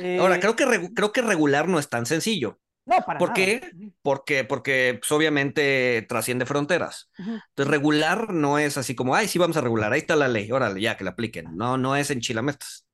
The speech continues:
Speaker 2: Yo, si estuviera asesorando a un gobierno ahorita, yo les diría, "Déjenlo como está,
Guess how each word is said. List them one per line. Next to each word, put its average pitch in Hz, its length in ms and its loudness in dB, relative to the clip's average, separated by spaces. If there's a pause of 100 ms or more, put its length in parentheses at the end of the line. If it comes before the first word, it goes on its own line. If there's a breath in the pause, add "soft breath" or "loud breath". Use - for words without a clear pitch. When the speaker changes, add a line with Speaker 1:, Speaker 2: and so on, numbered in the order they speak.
(160)
Speaker 2:
Yo, 233 260 0
si 277 80 -8
estuviera 269 280 0
asesorando 233 440 0
a - 20 0
un 240 100 -2
gobierno 226 360 0
ahorita, 226 300 -6
yo 220 120 -4
les 220 160 -6
diría, 185 380 -4
"Déjenlo 185 400 -10
como 151 180 -16
está, 127 340 -8